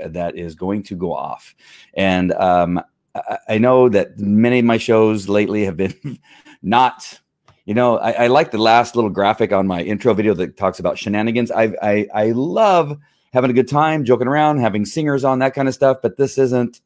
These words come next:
unfortunately, the time for that. And so, um, I, I don't want to apologize for the tone of my last shows because the tone is, is absolutely necessary.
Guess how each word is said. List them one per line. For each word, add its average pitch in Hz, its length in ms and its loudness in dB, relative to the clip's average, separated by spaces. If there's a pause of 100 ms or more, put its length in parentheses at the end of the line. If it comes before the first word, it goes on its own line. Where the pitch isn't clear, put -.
unfortunately, 113 580 -2
the 95 140 -4
time 104 280 -2
for 98 80 -8
that. 87 240 -4 (320)
And 117 140 -4
so, 120 340 4
um, 101 460 0
I, 110 200 -2
I 110 100 -2
don't 127 420 0
want 113 320 0
to 139 120 0
apologize 90 1000 0 (180)
for 98 200 0
the 87 100 -6
tone 117 400 -4
of 90 240 -8
my 90 140 -4
last 87 240 -4
shows 170 420 -2 (320)
because 107 400 -2
the 98 80 -4
tone 127 500 0
is, 107 420 -2
is 95 380 -6
absolutely 110 640 -2
necessary. 151 760 -4